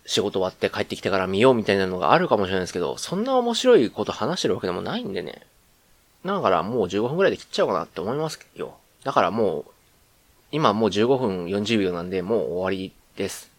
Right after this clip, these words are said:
あの、聞いてくださった方ありがとうございました。えー、ご意見ご感想は、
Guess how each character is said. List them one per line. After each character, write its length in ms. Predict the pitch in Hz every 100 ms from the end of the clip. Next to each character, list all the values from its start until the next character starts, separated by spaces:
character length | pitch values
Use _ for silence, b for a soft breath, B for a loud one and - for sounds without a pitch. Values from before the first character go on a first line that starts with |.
| -
あ 120 | 98
の、 120 | 82
聞 120 | 87
い 20 | 95
て 80 | 104
く 60 |
だ 60 | 107
さ 80 | 139
っ 20 |
た 80 | 98
方 180 | 90 85
あ 60 |
り 80 | 107
が 100 | 113
と 200 | 82 62
う 40 |
ご 80 | 67
ざ 120 | 95
い 80 | 95
ま 160 | 98 95
し 60 |
た。 220 | - - B B B B B -
え 380 | 120 120 120
ー、 20 | 123
ご 120 | 131
意 40 |
見 120 | 131
ご 120 | 113 104
感 200 | 104 110
想 160 | 110
は、 220 | 110 107